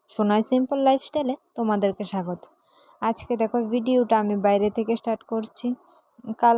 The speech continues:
আসলে কাল ভোর রাত্রে বৃষ্টি হয়েছিল তো সেটাই দেখাচ্ছিলাম, বাইরে বৃষ্টি হচ্ছিল।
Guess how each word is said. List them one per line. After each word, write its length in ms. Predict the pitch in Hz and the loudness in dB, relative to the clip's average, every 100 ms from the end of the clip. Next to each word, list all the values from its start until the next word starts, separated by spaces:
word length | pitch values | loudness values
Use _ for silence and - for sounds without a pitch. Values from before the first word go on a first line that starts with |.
| 233 226 | 4 2
আসলে 360 | 220 - 240 | 2 2 0
কাল 200 | 233 254 240 | 0 -2 -2
ভোর 200 | 208 208 | 0 2
রাত্রে 280 | 220 220 247 | 2 2 -2
বৃষ্টি 340 | 220 262 - 269 | 0 -2 0 0
হয়েছিল 400 | 233 220 233 226 | 2 0 -2 -2
তো 140 | 214 208 202 | -2 -4 -2
সেটাই 420 | - 208 214 214 | -2 0 0 2
দেখাচ্ছিলাম, 640 | 208 202 214 - 226 208 - _ _ _ 214 | 0 0 -4 -4 -6 -6 -8 _ _ _ 0
বাইরে 320 | 214 208 208 | 2 4 2
বৃষ্টি 400 | 196 220 - - | 0 -2 -2 -2
হচ্ছিল। 380 | 226 202 - 202 | -2 -2 -6 -8